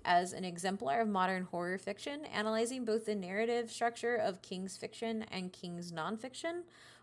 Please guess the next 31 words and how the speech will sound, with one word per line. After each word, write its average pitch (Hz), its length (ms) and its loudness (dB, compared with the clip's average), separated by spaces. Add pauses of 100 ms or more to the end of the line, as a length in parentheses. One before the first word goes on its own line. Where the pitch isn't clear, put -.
(140)
work 330 440 2
on 185 400 2 (100)
the 185 220 -6
art 175 220 -2
and 196 100 -8
craft 190 240 0
of - 80 -8
writing. 247 420 -2
Carroll 202 460 -2
writes 180 380 -4 (100)
that 180 320 4 (2000)
Carrie 269 400 2
Ri-, 226 220 4 (140)
Carroll 254 800 6
writes 233 400 4
that 202 280 6 (100)
King, 196 420 -4
for 262 240 0
King, 190 480 -2 (320)
the 208 100 0
horror 233 320 4
stories 233 540 0
is - 220 -2
always 202 320 2
a 220 40 2
contest 196 540 -2
between 196 300 -4
the 180 80 -2
normal 185 560 -4
and 175 120 -4
the 165 140 -10